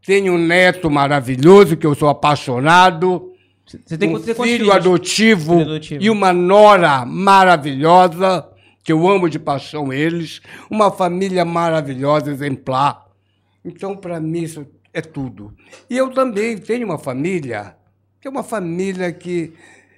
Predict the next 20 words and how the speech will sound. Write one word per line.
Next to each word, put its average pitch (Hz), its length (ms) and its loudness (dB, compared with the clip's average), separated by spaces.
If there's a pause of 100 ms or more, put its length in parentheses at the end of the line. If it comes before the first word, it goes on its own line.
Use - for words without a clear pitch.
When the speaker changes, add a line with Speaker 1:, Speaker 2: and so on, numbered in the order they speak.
Speaker 1:
eu 170 80 -2
sou 180 160 -4
amado 156 400 -4
por 135 240 -10
todos. 107 640 -14 (640)
Todos 180 680 0
me 131 220 -10
ap-, 139 220 -14
são 156 160 -6
apaixonados 127 720 -8
por 107 220 -18
mim. 110 220 -14 (1040)
A - 80 -20
Poema, 180 500 -4 (340)
todas 247 480 6
as 190 180 0
festas 165 580 -4
da 139 120 -4
minha 170 200 -2
família, 139 840 -6